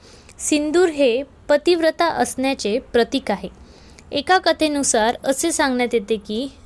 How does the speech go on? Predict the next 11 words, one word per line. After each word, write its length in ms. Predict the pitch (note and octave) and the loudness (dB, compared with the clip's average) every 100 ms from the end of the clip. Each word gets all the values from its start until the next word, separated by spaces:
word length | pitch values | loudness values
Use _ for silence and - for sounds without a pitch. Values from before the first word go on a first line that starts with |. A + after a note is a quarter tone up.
| - | -4
ज्या 220 | A#3 D4+ | 0 2
स्त्रिया 500 | D#4+ - C4 A3 G#3 | 0 -2 0 0 0
सिंदूर 500 | C4 - C4 A#3+ C#4+ | -2 0 0 2 0
लावतात 520 | C#4 A#3+ F#3 - G3+ A#3+ - - - - - - - - | 0 0 -2 -2 -4 -4 -8 -20 -20 -20 -20 -20 -14 -2
त्यांच्या 380 | C#4 C#4 C#4+ E4+ | 0 0 0 0
पतीचे 480 | D4 B3+ C#4 C#4+ C#4+ | 2 0 0 0 2
रक्षण 500 | C4 - A3+ G#3+ A#3 | 0 -2 -4 -2 0
देवी 300 | A#3+ A#3+ C#4 | 0 0 0
पार्वती 600 | A#3+ G3+ G#3 A#3+ G#3+ A3+ | 0 0 -2 -4 -6 -10
स्वतः 440 | - B3 A#3+ C#4 | -4 -2 0 0
करते. 360 | C4+ F#3 - | 0 -4 -6